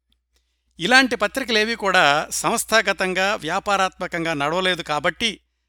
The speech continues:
మొదట్లో ఐదేళ్లు, మళ్ళీ పదేళ్ల తర్వాత రెండేళ్లు మాత్రమే నడిచి మూతబడిపోయింది ఆంధ్రభారతి. అందుకే వీటన్నింటితోనూ చూసుకుంటే ఆంధ్రపత్రిక ఎనభై సంవత్సరాలు పైగా నిలబడడానికి కారణం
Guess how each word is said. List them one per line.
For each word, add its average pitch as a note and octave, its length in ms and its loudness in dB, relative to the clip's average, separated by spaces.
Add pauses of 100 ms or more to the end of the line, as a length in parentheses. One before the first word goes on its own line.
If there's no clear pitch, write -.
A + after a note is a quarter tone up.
(160)
మొదట్లో F3 420 -2
ఐదేళ్లు, F3 560 -2
మళ్ళీ E3+ 260 -2
పదేళ్ల F3 340 2
తర్వాత E3+ 280 -2
రెండేళ్లు E3 400 -2
మాత్రమే D#3+ 460 2
నడిచి C#3+ 280 -2
మూతబడిపోయింది D#3 840 -4 (100)
ఆంధ్రభారతి. B2+ 540 -6 (640)
అందుకే A3 280 4
వీటన్నింటితోనూ A3 840 0
చూసుకుంటే F#3 760 2
ఆంధ్రపత్రిక G#3 800 -2
ఎనభై E3+ 420 0
సంవత్సరాలు F#3+ 500 0
పైగా F3 360 0
నిలబడడానికి E3+ 680 -2
కారణం D#3+ 480 2